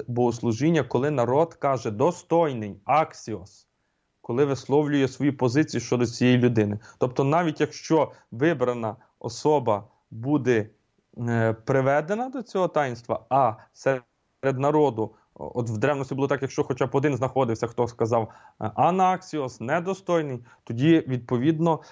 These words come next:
е, повинні були р-, розібра-, розбиратися, чому та людина так сказала, чи є якісь перепони до того, щоб, е,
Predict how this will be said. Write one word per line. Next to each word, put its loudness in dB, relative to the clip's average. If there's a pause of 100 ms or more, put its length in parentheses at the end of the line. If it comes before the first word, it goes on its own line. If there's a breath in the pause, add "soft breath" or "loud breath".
(160 loud breath)
е, 2 (200)
повинні 2
були 4
р-, -2
розібра-, 2
розбиратися, 0
чому -4
та -2
людина -2
так -2
сказала, 0 (440 soft breath)
чи -2
є 4
якісь 0 (300 loud breath)
перепони 2
до 0
того, 2
щоб, -2
е, 0